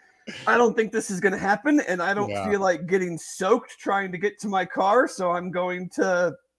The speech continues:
Speaker 1: to take off." Um, just kind of, we'll just, I'll throw you the, the terrible, you know, opening question, just overall impressions through whatever.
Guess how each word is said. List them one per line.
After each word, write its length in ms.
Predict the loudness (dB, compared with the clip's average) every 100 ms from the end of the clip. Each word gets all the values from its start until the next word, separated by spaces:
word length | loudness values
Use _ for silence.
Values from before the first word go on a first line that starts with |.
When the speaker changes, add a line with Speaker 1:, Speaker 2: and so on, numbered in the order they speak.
| _ _ _ _ -16
Speaker 1:
to 100 | -12
take 320 | -4 -2 2
off." 280 | 2 2 0 -4 0
Um, 380 | 2 2 -2 -14 _ _ _ _ _ _ _ _ _ _ _ _ _ -6
just 280 | -4 -2 2
kind 260 | 4 4
of, 240 | 0 -4 -4
we'll 140 | -2
just, 260 | -2 -4 -8 _ _ -2
I'll 160 | 0
throw 240 | 0 2 4
you 220 | 2 -2
the, 260 | -4 -6 -6
the 160 | -8
terrible, 920 | -10 -6 0 2 2 0 -2 -2 -8 _ _ _ _ _ _ -6
you 100 | -4
know, 100 | -2 0
opening 480 | 2 2 0 -2
question, 560 | 0 0 0 -2 -4 -4
just 180 | -6 -10 _ _ -6
overall 1080 | 2 2 4 4 4 4 2 0 0 -2 -6 _ _ _ _ _ -10
impressions 1200 | -10 -6 0 0 0 -2 -2 -4 -8 -10 -16 -20 _ _ _ _ -18
through 300 | -6 -2 -2
whatever. 840 | -2 0 0 0 -2 -2 -4 -10